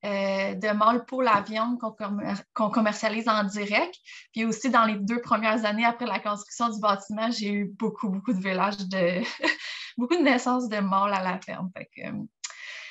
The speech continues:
comment on fonctionne ? Bien, euh, nous, la préparation du vélage et le vélage, ça se fait dans le troupeau. C'est sûr qu'on a un tout petit troupeau.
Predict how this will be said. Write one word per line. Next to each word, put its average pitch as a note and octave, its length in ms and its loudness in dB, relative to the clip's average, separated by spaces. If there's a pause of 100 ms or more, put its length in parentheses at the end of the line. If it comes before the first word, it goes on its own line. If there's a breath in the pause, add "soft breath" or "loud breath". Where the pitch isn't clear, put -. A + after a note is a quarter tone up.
(200 loud breath)
comment B3 260 8
on F#4+ 60 0
fonctionne ? C4+ 460 4 (100)
Bien, G#3+ 680 0 (140)
euh, F#3+ 340 0
nous, A3+ 180 2
la C#4 120 6
préparation A#3 640 0
du A#3+ 140 -2
vélage A3 420 0
et A#3 60 -4
le A3 120 -8
vélage, G#3 420 0
ça G#3 180 0
se - 120 -10
fait A3+ 180 -6
dans A3 180 0
le B3 100 2
troupeau. B3+ 460 -2
C'est C#4 160 -4
sûr C#4+ 200 -2
qu'on A3+ 280 0
a A3 40 0
un G#3+ 180 0 (100)
tout D4 140 -6
petit - 180 -8
troupeau. C4+ 640 -2